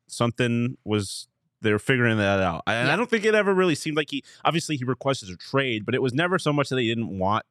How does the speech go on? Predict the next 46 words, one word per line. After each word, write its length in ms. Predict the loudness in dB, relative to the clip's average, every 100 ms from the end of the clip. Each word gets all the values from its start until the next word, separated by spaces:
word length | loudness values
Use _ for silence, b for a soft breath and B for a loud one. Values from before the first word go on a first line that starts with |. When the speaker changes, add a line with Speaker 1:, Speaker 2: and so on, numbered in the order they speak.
| _
Speaker 1:
to 80 | -8
be 200 | -2 -2
a 40 | -2
part 340 | 0 2 2
of 60 | 0
the 80 | -2
organization. 640 | -2 -4 -2 -4 -4 -6
It 80 | -6
was 80 | -4
more 120 | -2
that 100 | -2
he 80 | -4
just 120 | -6
didn't 160 | -8 -8
feel 120 | -8
like 80 | -8
he 60 | -10
was 60 |
being 180 | -10 -10
respected 360 | -2 0 0 -4
by 100 | -8
the 60 |
organization. 480 | -10 -18 -20 -20 -20 _
Speaker 2:
Right. 160 | -6 -4 0
Speaker 1:
Um, 580 | 2 2 -2 -6 -6 -4
or 160 | -4
his 160 | -4 -4
value 320 | -2 -2 -2
wasn't 220 | -4 -6
being 180 | -8 -8
met. 160 | -10 -12 b -4
So, 140 | 0
like, 300 | 2 0 -6 b b b -6
uh, 80 | -2
I 140 | 0 0
think 200 | -2 -2
he's, 300 | -2 -2 -4 -8 -6
uh, 140 | -4
clearly, 520 | 2 6 6 6 4 0 -2
like, 180 | -4
thrilled 520 | -4 0 2 2 -2 -2
to 100 | -4
be 240 | -2 -2
back 240 | -2 -4
here. 320 | -4 -2 0 0
And 480 | 0 -2 -4 -4